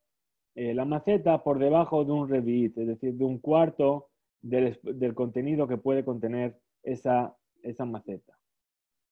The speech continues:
¿Por qué? Porque cuando se le hizo el agujero por debajo de esa medida, entonces, Batla Mimenu Torat Keli. Ya se le quitó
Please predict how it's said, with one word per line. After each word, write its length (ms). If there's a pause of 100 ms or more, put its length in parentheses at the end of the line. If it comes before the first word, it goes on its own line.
(4000)
¿Por 180
qué? 360 (440)
Porque 200
cuando 280
se 120
le 100
hizo 160
el 80
agujero 480
por 120
debajo 480 (380)
de 140
esa 180
medida, 600 (220)
entonces, 680
Batla 460
Mimenu 560 (220)
Torat 320
Keli. 280 (280)
Ya 120
se 140
le 100
quitó 600